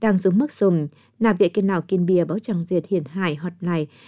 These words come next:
Cách luông, bạc hanh, còn phủ côn, liệu có những diệt hiểm hại họt các bản cuống. Ăn nọ tà tì đánh càn cuồng hơn rào, nhung nhào mất tè tiếng bản cuống, nhét nọ vịa bày xó bày tang hiểm hại.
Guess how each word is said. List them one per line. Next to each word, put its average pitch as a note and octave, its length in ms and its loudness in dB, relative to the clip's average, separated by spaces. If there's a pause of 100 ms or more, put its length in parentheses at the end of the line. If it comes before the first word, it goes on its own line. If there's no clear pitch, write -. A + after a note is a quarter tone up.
(560)
Cách C4 200 -2
luông, B3+ 400 4
bạc F3 180 -2
hanh, B3+ 240 -2
còn F3+ 220 -2
phủ E3+ 200 0
côn, B3 380 0
liệu G#3 120 4
có F3 140 -4
những G#3 240 -2
diệt F3+ 240 -2
hiểm F3 220 -2
hại E3 220 -6
họt D3+ 220 -12
các B3 120 -10
bản D3+ 200 -4
cuống. E3+ 380 0 (300)
Ăn G#3+ 120 2
nọ G#3 100 4
tà F#3+ 160 -4
tì F3+ 220 2
đánh E3 220 -2
càn F3 240 -4
cuồng D3 200 -2
hơn B3 180 -4
rào, F3+ 360 0
nhung F3+ 200 2
nhào E3 160 -2
mất G3+ 160 -4
tè F3 100 -2
tiếng D3+ 320 -4
bản D3 180 -6
cuống, E3 380 -2
nhét A#3+ 200 -4
nọ F#3 120 -2
vịa B2 240 -4
bày F#3+ 140 -4
xó A#3 260 -10
bày D3+ 220 -4
tang A3 260 -2
hiểm G3+ 200 -2
hại. F3 320 -2